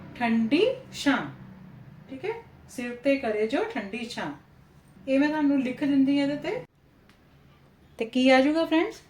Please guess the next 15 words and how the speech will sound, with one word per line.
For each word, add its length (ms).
"ਜਦੋਂ 460
ਸਕੂਲ 480
ਪੜ੍ਹਨੇ 500
ਜਾਵਾਂ, 480
ਮਾਂ 300
ਦੇ 180
ਪੈਰੀ 540
ਮੈਂ 240
ਹੱਥ 340
ਲਾਵਾਂ, 420
ਵਰਦੀ 540
ਲਾ 260
ਕੇ 220
ਕੱਪੜੇ 540
ਪਾਵਾਂ, 480